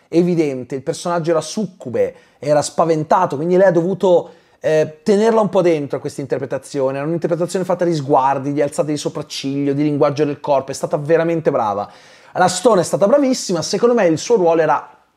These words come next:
relativissimamente più facile perché è un personaggio che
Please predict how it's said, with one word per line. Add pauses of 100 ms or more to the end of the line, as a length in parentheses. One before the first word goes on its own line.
(140)
relativissimamente
più
facile
perché
è
un
personaggio
che